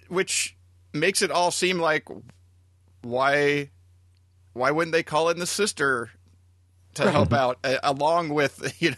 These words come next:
Speaker 1: know, it, it just, I don't know, uh, it just seemed very weird to me, especially the, the, the captain storyline.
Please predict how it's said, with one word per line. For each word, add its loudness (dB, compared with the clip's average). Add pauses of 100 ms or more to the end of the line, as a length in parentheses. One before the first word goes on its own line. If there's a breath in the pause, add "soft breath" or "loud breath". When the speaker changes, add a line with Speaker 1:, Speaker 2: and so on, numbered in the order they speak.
Speaker 1:
know, 2 (1120 loud breath)
it, -4
it 4
just, -4 (100)
I 0
don't -2
know, 0
uh, 0 (680)
it -14
just 0
seemed 0
very 2
weird 2
to -2
me, 0 (540 soft breath)
especially 2
the, 2 (680)
the, -2
the -4
captain -4
storyline. -2